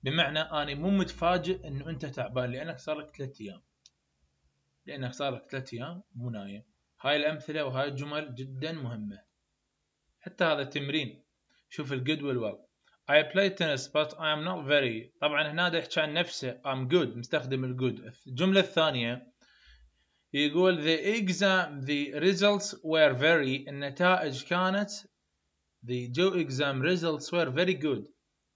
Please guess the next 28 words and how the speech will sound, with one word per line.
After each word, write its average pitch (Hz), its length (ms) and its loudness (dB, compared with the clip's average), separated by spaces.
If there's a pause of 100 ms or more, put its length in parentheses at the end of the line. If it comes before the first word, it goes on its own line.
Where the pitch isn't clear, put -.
(120)
راح - 120 -12
نقول 131 280 -2
very 170 240 2
good. 117 260 -6 (800)
كلش 95 340 0
جيدة. 117 500 -6 (200)
ليش 190 320 0
very 165 240 2
well؟ 151 300 2 (180)
لأن 151 180 -6
أنا 151 200 -4
قاعد 143 200 2
أتكلم 143 380 -4
عن 123 160 -6
النتائج، 151 600 -2
الفاعل، 127 540 -2
ما 139 80 -6
قاعد 160 200 0
أتكلم 147 380 -4
عن 123 180 -6
الفعل. 107 480 -8 (840)
يقول 156 420 0
جو 202 260 6
did. 160 340 4 (240)
طبعًا 139 300 0
طالما 208 380 4
عندي 180 320 4
did 139 340 -2